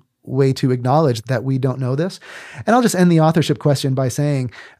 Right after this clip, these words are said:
I really don't think that for as kind of concerned as we sometimes feel about who exactly wrote what and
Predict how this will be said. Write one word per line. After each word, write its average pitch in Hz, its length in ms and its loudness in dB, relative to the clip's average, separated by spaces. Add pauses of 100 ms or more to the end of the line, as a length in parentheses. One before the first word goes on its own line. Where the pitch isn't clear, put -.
(240)
I 165 80 -2
really 214 340 0
don't 160 180 2
think 165 200 -2
that 139 140 -2
for 139 400 0
as - 540 -8
kind 180 120 -6
of 170 60 -4
concerned 180 440 0
as 139 120 2
we 139 80 0
sometimes 147 520 0
feel 147 440 2
about 123 360 -4
who 160 360 0
exactly 127 600 -4
wrote 131 300 0
what 131 400 -2
and 123 100 -4